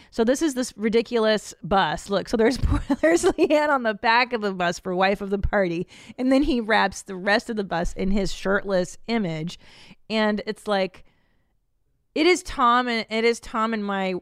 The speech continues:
nightmare to have a bus like this <laughs> as you're touring. Oh, so this is what it looked like last night at the Rose Bowl, which was just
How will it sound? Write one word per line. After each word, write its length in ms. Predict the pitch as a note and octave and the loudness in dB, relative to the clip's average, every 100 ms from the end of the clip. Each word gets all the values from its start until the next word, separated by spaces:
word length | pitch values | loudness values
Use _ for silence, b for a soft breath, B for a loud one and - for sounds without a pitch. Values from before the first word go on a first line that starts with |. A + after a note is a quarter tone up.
| - | -8
nightmare 880 | F3+ E3 E3+ F3+ F#3 G3+ F#3+ G3 G#3 G#3 | -6 -4 -2 -2 -4 -4 -2 -2 -2 -4
to 80 | G#3 | -2
have 240 | F3+ F#3+ | 0 0
a 60 | F#3 | -2
bus 360 | D3 D3+ D#3 | -6 -10 -6
like 300 | G3 G#3 G#3+ | -2 -2 -2
this 320 | B3+ A#3+ - - | 0 0 0 -2
<laughs> 40 | |
as 320 | B3+ C4+ - C#4+ | 2 2 0 -2
you're 120 | C4 | -2
touring. 580 | - G#3 G#3+ A#3+ C#4 B3+ | -4 -2 0 -2 -6 -6
Oh, 80 | A3+ | -4
so 120 | A#3 | -2
this 160 | B3 | -2
is 80 | B3 | -2
what 140 | A3 G3+ | -2 -2
it 80 | |
looked 160 | F3+ F3 | -2 -4
like 220 | E3 D#3+ | -8 -6
last 240 | E3+ D#3+ E3+ | -6 -6 -8
night 140 | E3 | -12
at 100 | D#3+ | -10
the 80 | D#3+ | -10
Rose 240 | D#3 D3 | -10 -10
Bowl, 200 | - D#3+ | -12 -8
which 160 | E3 - | -8 -10
was 160 | G#3+ - B B _ | -16 -18 B B _
just 260 | D4 - | -12 -12